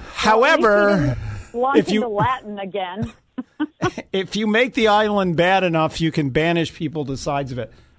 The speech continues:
Speaker 1: Okay, so what? I,
Speaker 2: Yeah.
Speaker 1: look, I look at the state of the states as well, and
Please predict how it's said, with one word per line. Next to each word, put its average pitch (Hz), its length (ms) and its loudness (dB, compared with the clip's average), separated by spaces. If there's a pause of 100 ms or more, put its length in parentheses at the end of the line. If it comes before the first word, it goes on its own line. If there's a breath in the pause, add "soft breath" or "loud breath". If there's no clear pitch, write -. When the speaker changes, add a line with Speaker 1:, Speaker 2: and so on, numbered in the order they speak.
Speaker 1:
Okay, 156 200 -4
so 185 160 -4
what? 202 340 -2
I, 196 300 -2
Speaker 2:
Yeah. 185 60 -6
Speaker 1:
look, 151 280 -6
I 170 160 0
look 202 240 -4
at 139 80 -6
the 139 100 -6
state 147 280 -6
of 127 80 -8
the 135 100 -6
states 127 500 -10 (340)
as 131 220 -6
well, 143 480 -4 (360)
and 175 520 -2